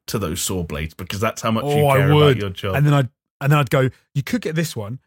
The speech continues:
Speaker 2: but, you know, might, might wear out pretty quickly. This one is diamond tipped and will <laughs> last you much longer. It's an extra five quid, though, so, you know."
Speaker 1: Exactly.
Speaker 2: Up to you.
Speaker 1: Now I just wanna see you working in a customer
Speaker 2: <laughs>
Speaker 1: service environment for some reason.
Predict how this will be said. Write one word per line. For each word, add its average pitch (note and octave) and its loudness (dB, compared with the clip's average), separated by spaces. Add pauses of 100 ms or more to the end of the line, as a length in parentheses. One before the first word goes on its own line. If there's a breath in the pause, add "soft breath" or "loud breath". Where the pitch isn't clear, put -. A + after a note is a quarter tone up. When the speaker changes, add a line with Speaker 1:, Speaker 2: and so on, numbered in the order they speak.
(160)
Speaker 2:
but, B2 -4
you B2+ -4
know, A#2 -2
might, B2+ -2
might C3 -4
wear C3 2
out A#2+ -2
pretty A#2+ -10
quickly. A#2 -4
This D3+ -2
one A#2+ 0
is G#2 -4
diamond A2+ -2
tipped - -6
and G2 -2
will B2+ 2
<laughs> C3+ -2
last - -4
you C3 -2
much C#3 -6
longer. A2+ -4
It's - -8
an C3 -2
extra C#3+ -4
five D#3 -2
quid, E3 -2
though, G#2 -10
so, - -12
you A2+ -8
know." G#2 -10 (960)
Speaker 1:
Exactly. F#2+ -6
Speaker 2:
Up - -10
to A#2+ -10
you. A#2 -12 (380)
Speaker 1:
Now C3 0
I A#2 0
just G#2+ -4
wanna G2+ -4
see - -6
you G2 -4
working G2 -6
in F2+ -4
a F2 -6
customer F2+ -10
Speaker 2:
<laughs> - -
Speaker 1:
service A2+ -4
environment E2 -6
for - -14
some E2 -12
reason. D#2+ -14